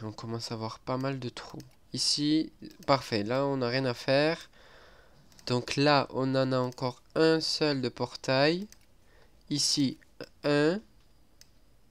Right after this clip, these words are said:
Et ici, deux. Bah, parfait. Donc, de, de, de ces deux côtés-là, on va en finir. Parce que je pense que là, ça va nous ramener là ou là. Je sais pas. À suivre. Et du coup,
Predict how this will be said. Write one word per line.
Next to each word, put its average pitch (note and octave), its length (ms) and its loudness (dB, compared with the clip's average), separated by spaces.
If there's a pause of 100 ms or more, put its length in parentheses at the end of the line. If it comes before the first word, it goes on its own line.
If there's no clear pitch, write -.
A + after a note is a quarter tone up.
(260)
Et C3+ 80 0
ici, D3 540 -2 (340)
deux. A2 200 2 (420)
Bah, G#2+ 120 2
parfait. F3+ 420 -4 (880)
Donc, B2+ 320 -4 (100)
de, B2 160 -6
de, C3 160 0
de - 400 -6
ces D#3+ 140 4
deux E3 120 0
côtés-là, D#3+ 360 0
on C3+ 100 2
va C3 80 2
en C3 100 0
finir. C3+ 520 -4
Parce - 160 -10
que - 60 -20
je - 60 -16
pense D#3+ 160 -8
que C#3 100 -8
là, B2+ 320 -8
ça - 180 -14
va C3 100 -10
nous B2+ 120 -10
ramener B2 280 -12
là C#3 300 -10
ou C#3 120 -10
là. D3 140 -12
Je B2 100 -4
sais A2+ 140 -6
pas. A#2+ 220 -2 (1120)
À B2+ 140 -2
suivre. F3+ 920 -4 (440)
Et D3 140 0
du A2+ 160 -4
coup, D3+ 400 -6